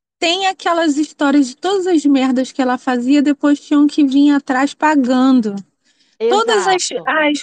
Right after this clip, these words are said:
Speaker 1: os brindes que ela recebia e, e, né, que as empre-, que as
Speaker 2: Uhum.
Speaker 1: a, o,
Speaker 2: Que ela
Speaker 1: a equipe dela
Speaker 2: pedia.
Speaker 1: pedia,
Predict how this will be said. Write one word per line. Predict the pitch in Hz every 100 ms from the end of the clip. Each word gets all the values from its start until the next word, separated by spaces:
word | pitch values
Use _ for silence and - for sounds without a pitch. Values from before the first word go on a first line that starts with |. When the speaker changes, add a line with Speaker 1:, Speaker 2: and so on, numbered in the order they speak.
| -
Speaker 1:
os | 277 285 247
brindes | 226 233 330 330 349 349 311 262 262
que | - 285
ela | 262 254
recebia | 247 247 247 277 233 214 247 294 277 247
e, | 240 233 -
e, | 240 240 233
né, | 233 254 247
que | 247
as | 240
empre-, | 247 233 247 240 -
que | -
as | 226 233 214 190
Speaker 2:
Uhum. | 202 208 220 _ _ _ _ _ _ -
Speaker 1:
a, | - - 240
o, | 254
Speaker 2:
Que | 269
ela | 247
Speaker 1:
a |
equipe | 269 370 262 269
dela | 269 262
Speaker 2:
pedia. | 294 277 226
Speaker 1:
pedia, | - 233 269 320